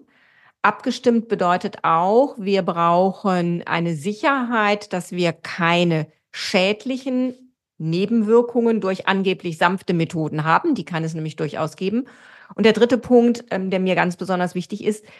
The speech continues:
Sie haben es sehr schön auch in Ihrer Einleitung schon, äh, benannt, ist, dass wir eine, dass wir eine Aussage brauchen aus der Wissenschaft, aus Studien, ob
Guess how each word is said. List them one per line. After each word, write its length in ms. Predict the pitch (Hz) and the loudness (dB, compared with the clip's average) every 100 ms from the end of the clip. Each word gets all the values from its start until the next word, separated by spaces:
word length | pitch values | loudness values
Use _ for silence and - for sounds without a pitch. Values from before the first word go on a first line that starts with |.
| - - | -20 -6
Sie 100 | 185 | -2
haben 120 | 196 | -2
es 100 | 190 | 0
sehr 180 | 185 185 | 0 0
schön 260 | 202 196 | 0 0
auch 180 | 185 180 | 0 -2
in 120 | 185 | -4
Ihrer 460 | - 185 165 160 - _ - | -2 2 2 0 -8 _ -6
Einleitung 640 | 196 269 277 208 208 190 | 0 2 4 2 0 -4
schon, 400 | 185 202 175 170 | -6 -6 -6 -6
äh, 240 | - - 165 | -8 -8 -8
benannt, 540 | 185 175 165 175 240 - | -6 -4 -2 -2 -4 -4
ist, 400 | 233 233 - 202 | -6 -6 -4 -2
dass 340 | 202 - 196 | -2 -4 -14
wir 580 | 175 190 196 185 180 175 - _ _ - | -8 -4 0 2 2 -2 -10 _ _ -2
eine, 600 | 175 185 180 170 165 - _ _ _ _ _ _ | 0 0 2 0 -2 -6 _ _ _ _ _ _
dass 200 | - 180 | -10 -2
wir 160 | 202 - | -2 0
eine 240 | 190 - | -2 0
Aussage 800 | 220 247 339 - 202 175 170 185 | 2 4 2 -2 0 2 2 0
brauchen 580 | 170 160 165 202 214 247 | -2 0 2 2 0 -4
aus 220 | - 165 | -2 -4
der 200 | 180 160 | -4 -2
Wissenschaft, 640 | 214 - 285 269 254 - - | -4 -4 -8 -6 -8 -6 -8
aus 220 | 160 - | -8 -10
Studien, 640 | - 208 196 208 220 247 415 - _ _ _ - | -8 -4 -2 -2 2 2 0 -8 _ _ _ 2
ob 320 | 226 - | 2 0